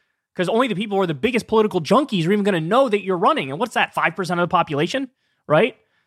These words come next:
So it's really grotesque, man. It's really grotesque. It's very, it's such, like, a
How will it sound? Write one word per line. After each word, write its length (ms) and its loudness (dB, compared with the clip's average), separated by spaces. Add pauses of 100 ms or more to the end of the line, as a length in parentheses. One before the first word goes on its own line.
So 460 2 (1900)
it's 140 0
really 220 2
grotesque, 440 2
man. 220 -8 (340)
It's 160 -4
really 180 -2
grotesque. 600 -4
It's 140 -10
very, 460 0
it's 220 -10
such, 180 -2
like, 200 -2
a 220 2